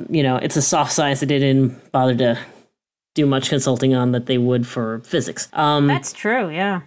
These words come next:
Speaker 1: because, you know, what are the soft sciences? You know, the human mind is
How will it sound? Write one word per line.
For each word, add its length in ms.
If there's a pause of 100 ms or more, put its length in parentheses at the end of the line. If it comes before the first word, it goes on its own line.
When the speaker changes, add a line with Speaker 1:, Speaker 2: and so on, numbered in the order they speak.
(160)
Speaker 1:
because, 340
you 60
know, 100
what 140
are 80
the 80
soft 240
sciences? 520
You 80
know, 120
the 60
human 280
mind 260
is 280